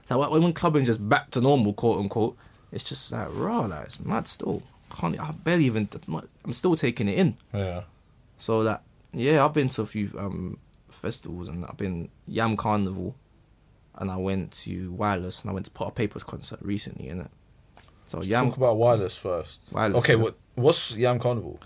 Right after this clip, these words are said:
Speaker 1: Yam Carnival is, it was, it's the first time they done it. It's like a carnival they play, like, a lot of basically focus on black music in it. So it's like, a lo-,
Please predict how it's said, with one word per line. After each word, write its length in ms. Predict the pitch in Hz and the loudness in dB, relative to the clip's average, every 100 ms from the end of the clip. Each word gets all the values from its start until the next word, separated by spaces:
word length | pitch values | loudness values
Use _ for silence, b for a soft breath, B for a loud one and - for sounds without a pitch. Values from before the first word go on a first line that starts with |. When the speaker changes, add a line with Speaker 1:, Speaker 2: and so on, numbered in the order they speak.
| - - | -8 2
Speaker 1:
Yam 220 | 143 156 | 4 6
Carnival 580 | 151 147 123 120 113 107 | 6 4 4 2 2 4
is, 180 | 98 - | 2 -2
it 80 | 73 | -4
was, 140 | 104 - | -4 -4
it's 200 | - - | -8 -10
the 60 | |
first 380 | - - 120 117 | -10 -2 0 0
time 120 | 117 | 0
they 80 | 98 | 0
done 160 | 101 95 | 0 -2
it. 120 | 82 _ b b b b b | -4 _ b b b b b
It's 80 | - | -12
like 100 | - | -10
a 40 | |
carnival 380 | - 107 101 92 | -4 -2 -2 -2
they 120 | 90 | -4
play, 340 | - - 92 87 | -6 -6 -6 -6
like, 240 | 85 - - _ | -8 -12 -16 _
a 100 | - | -8
lot 120 | 90 65 | -4 -4
of 140 | - | -4
basically 240 | 87 - 101 | -6 -6 -8
focus 260 | 101 - | -6 -6
on 80 | 87 | -6
black 220 | 90 80 | -6 -6
music 380 | 82 95 85 - | -2 -4 -4 -6
in 80 | 90 | -8
it. 100 | 73 | -6
So 180 | 85 82 | -8 -8
it's 160 | 82 | -8
like, 140 | 90 78 | -8 -10
a 140 | - | -10
lo-, 140 | 64 | -12